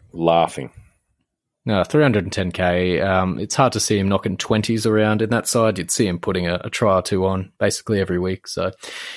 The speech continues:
Speaker 2: yep, I've, uh, gotta somehow find a way to get rid of Matt Moylan. I'd love that, and get Lachlan Lamb in. So we'll see. Um,
Speaker 1: With
Speaker 2: definitely won't
Speaker 1: Moylan
Speaker 2: be that
Speaker 1: Tammy's,
Speaker 2: boy.
Speaker 1: he'll get rid of himself soon enough.
Speaker 2: <laughs> Thank you. Uh, guy that you mentioned there, Angus Crichton, um, I think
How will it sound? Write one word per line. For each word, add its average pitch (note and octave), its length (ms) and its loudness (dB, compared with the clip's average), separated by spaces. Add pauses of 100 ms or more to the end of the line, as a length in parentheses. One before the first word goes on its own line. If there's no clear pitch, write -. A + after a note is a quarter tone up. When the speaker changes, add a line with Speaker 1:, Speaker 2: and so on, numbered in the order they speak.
Speaker 2:
yep, F#3+ 180 4
I've, C3 260 2
uh, B2+ 400 4 (100)
gotta C3 340 4 (320)
somehow B2 380 2
find A2+ 360 2
a G#2+ 60 2
way A2 140 4
to G#2+ 60 0
get G#2+ 140 2
rid A2 160 2
of G#2+ 80 -6
Matt A2 220 0
Moylan. G2+ 400 0
I'd F#2 100 -4
love F#2+ 260 0
that, F#2+ 220 2
and G#2 140 -4
get F#2 180 0
Lachlan F#2 320 -4
Lamb F2+ 240 -4
in. F#2 180 -8
So F#2+ 240 0 (300)
we'll F#3+ 120 6
see. F2 260 0 (240)
Um, G2 300 0
Speaker 1:
With F#2 80 -6
Speaker 2:
definitely A2 260 4
won't G#2 140 6
Speaker 1:
Moylan G2 80 4
Speaker 2:
be - 40 2
that F#2+ 60 4
Speaker 1:
Tammy's, E2+ 300 2
Speaker 2:
boy. F2+ 40 -4
Speaker 1:
he'll F2 120 -2
get D#2+ 180 -2
rid D#2 100 -2
of D2 80 -4
himself D2+ 400 -6
soon - 160 -6
enough. - 280 0
Speaker 2:
<laughs> - 180 -12 (120)
Thank - 380 -10
you. C#3+ 300 -4 (640)
Uh, B2+ 380 4
guy C#3+ 200 2
that C3 80 2
you G2+ 60 0
mentioned G2+ 260 -2
there, G2+ 100 0
Angus F#2+ 280 -2
Crichton, F#2+ 520 -2
um, F#2+ 400 -4
I A#2 100 -6
think B2+ 180 0